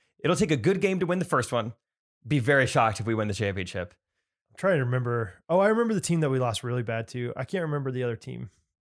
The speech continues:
Speaker 2: 'Cause we've lost twice?
Speaker 1: Yep.
Speaker 2: We lost one time by, like, one point, right?
Speaker 1: That was to the team with five college basketball players. We lost by one. But
Speaker 2: Oh, and
Speaker 1: we,
Speaker 2: we played pretty
Speaker 1: we
Speaker 2: well
Speaker 1: played
Speaker 2: that
Speaker 1: very
Speaker 2: game.
Speaker 1: well,
Speaker 2: Yeah,
Speaker 1: so.
Speaker 2: like, like,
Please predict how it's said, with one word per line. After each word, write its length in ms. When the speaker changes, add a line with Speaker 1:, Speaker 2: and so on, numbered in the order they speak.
Speaker 2:
'Cause 80
we've 100
lost 200
twice? 340
Speaker 1:
Yep. 200
Speaker 2:
We 140
lost 260
one 200
time 180
by, 100
like, 160
one 220
point, 280
right? 200
Speaker 1:
That 80
was 160
to 80
the 80
team 240
with 140
five 340
college 220
basketball 380
players. 400
We 60
lost 160
by 120
one. 320
But 100
Speaker 2:
Oh, 300
and 80
Speaker 1:
we, 80
Speaker 2:
we 60
played 220
pretty 220
Speaker 1:
we 120
Speaker 2:
well 140
Speaker 1:
played 140
Speaker 2:
that 60
Speaker 1:
very 200
Speaker 2:
game. 80
Speaker 1:
well, 160
Speaker 2:
Yeah, 200
Speaker 1:
so. 60
Speaker 2:
like, 280
like, 340